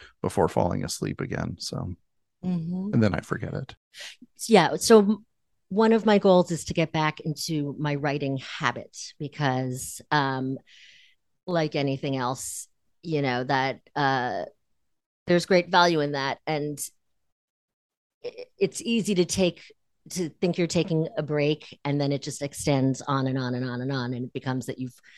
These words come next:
Speaker 2: stopped thinking about the project.
Speaker 1: Right.
Speaker 2: But, um, this is where the friend with whom I'm collaborating on this screenplay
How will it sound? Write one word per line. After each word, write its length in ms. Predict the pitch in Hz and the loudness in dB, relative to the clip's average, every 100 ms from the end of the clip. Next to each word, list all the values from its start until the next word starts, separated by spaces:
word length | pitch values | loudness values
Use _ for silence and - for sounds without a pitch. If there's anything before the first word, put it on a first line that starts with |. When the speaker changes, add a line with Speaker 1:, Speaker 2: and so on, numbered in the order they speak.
| - - - | -20 -20 -18
Speaker 2:
stopped 340 | - - 147 - | 0 6 6 4
thinking 260 | 151 143 | -6 -2
about 200 | 135 127 | 2 2
the 60 | - | 0
project. 500 | - 139 123 - - | 0 2 2 -6 -4
Speaker 1:
Right. 200 | 101 95 | 2 4
Speaker 2:
But, 240 | 165 135 - - | 4 0 0 -2
um, 380 | 160 139 143 143 | 0 0 -2 -6
this 300 | 156 190 196 | 2 4 4
is 160 | 196 175 | 0 2
where 560 | 190 180 170 165 165 - - _ _ _ _ _ - | 4 6 6 4 2 -4 -20 _ _ _ _ _ -10
the 280 | 196 190 202 | -4 4 4
friend 300 | - 196 196 | 6 6 6
with 120 | 196 | 4
whom 180 | 208 190 | 2 2
I'm 140 | 180 | 2
collaborating 760 | 180 - 202 180 180 175 180 175 | -2 -4 0 2 4 4 2 2
on 100 | 165 | 0
this 260 | 160 - | 0 -4
screenplay 720 | - 277 285 277 196 170 175 | -4 -2 -2 0 0 0 -2